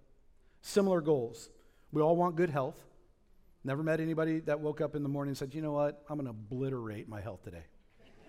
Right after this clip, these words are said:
We, we want, you know, we want great relationships. No one ever has gotten married to say, "I'm, I'm in this for a solid five years."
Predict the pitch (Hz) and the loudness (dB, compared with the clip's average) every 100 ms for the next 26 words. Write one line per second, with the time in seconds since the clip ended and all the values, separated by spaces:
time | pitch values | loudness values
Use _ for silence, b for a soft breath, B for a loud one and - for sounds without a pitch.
0 | - - - - - - - - b b | -20 -20 -20 -20 -20 -20 -20 -20 b b
1 | b - 165 170 185 180 190 202 202 208 | b 4 6 6 6 8 10 8 6 0
2 | 175 160 170 185 165 156 180 196 196 160 | 2 4 6 4 4 2 2 2 4 4
3 | - 156 - 170 - 151 175 175 175 175 | 0 -4 -2 -4 -2 0 2 2 2 0
4 | 170 B - 151 165 165 170 165 165 165 | -2 B -4 0 4 4 4 0 2 0
5 | 147 165 156 170 180 180 196 190 175 170 | 0 2 4 2 0 0 2 0 0 -2
6 | 151 - 151 147 - 143 135 127 107 85 | -2 2 2 0 2 2 2 -2 -6 -8
7 | - | -12